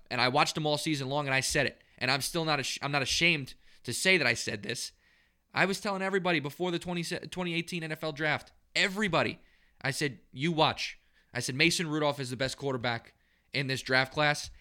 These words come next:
and it's not even close. Not even close." And what happens? He ends up getting drafted by the Steelers. So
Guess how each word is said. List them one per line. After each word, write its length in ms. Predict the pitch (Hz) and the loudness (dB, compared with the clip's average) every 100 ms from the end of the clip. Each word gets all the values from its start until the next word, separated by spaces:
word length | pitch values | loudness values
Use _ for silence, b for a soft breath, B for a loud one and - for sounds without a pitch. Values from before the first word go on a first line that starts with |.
| b | b
and 100 | 131 | -4
it's 120 | 131 | -2
not 140 | 139 131 | 0 0
even 160 | 127 | -2
close. 480 | 120 131 110 - - - _ _ | -2 -2 -2 -6 -12 -16 _ _
Not 240 | - 127 143 | -2 4 4
even 160 | 135 | 4
close." 380 | 123 143 107 - | 0 0 0 -2
And 100 | 123 | -6
what 120 | 135 | -2
happens? 340 | 135 165 196 160 | 2 0 0 -4
He 100 | 165 | -4
ends 120 | 160 | -4
up 100 | 165 | -4
getting 160 | 160 143 | -4 -2
drafted 320 | 156 156 135 | -2 -2 -2
by 120 | 143 | -4
the 60 | 131 | -2
Steelers. 500 | - 139 104 - - b b b b b b | -4 -4 -6 -10 -16 b b b b b b
So 340 | - 117 113 | -4 -2 -2